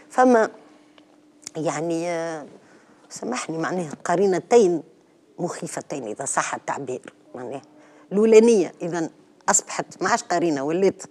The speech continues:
عندنا دلالة ثابتة على تواطؤ المؤتمر والنهضة مع روابط حماية الثورة ومجرميها ومخالفين للقانون. والثانية، آه، هل يعني أنه، آه،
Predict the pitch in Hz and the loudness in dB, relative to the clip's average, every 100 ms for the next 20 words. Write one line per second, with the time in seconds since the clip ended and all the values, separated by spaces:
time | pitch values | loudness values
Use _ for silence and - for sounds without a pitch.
0 | _ _ - 165 180 151 175 214 220 175 | _ _ -6 -2 -2 -2 2 4 6 4
1 | - 226 - 151 160 202 160 - 180 226 | 4 2 2 -4 0 0 0 -2 6 6
2 | - - - - - - - 165 - - | 6 0 -10 -20 -20 -16 -10 -8 -6 -4
3 | 202 196 170 180 214 - 160 156 170 165 | -2 0 0 -2 -2 -4 -4 -2 0 0
4 | 180 175 139 - 180 180 170 - - 170 | 2 0 -2 -8 -6 -6 -6 -8 -2 -2
5 | 143 - - 156 160 156 160 185 285 277 | -2 -6 -6 -4 -2 -2 0 2 2 2
6 | - - _ _ _ _ - 160 - 175 | -4 -16 _ _ _ _ -12 -10 -2 -2
7 | 147 180 165 - 147 175 254 240 - _ | 0 -4 -4 -4 -4 0 0 0 -6 _
8 | - - 170 165 - 285 311 311 285 - | -20 -14 -10 -6 2 6 6 6 4 -2
9 | - _ _ _ _ _ _ _ - 190 | -18 _ _ _ _ _ _ _ -6 -2
10 | 185 180 175 175 170 160 - 180 233 247 | -2 -2 -2 -2 -4 -4 -4 -2 0 2
11 | 220 220 - 262 202 160 - - - _ | 4 2 4 4 4 2 -2 -14 -20 _
12 | _ - 180 | _ -8 -6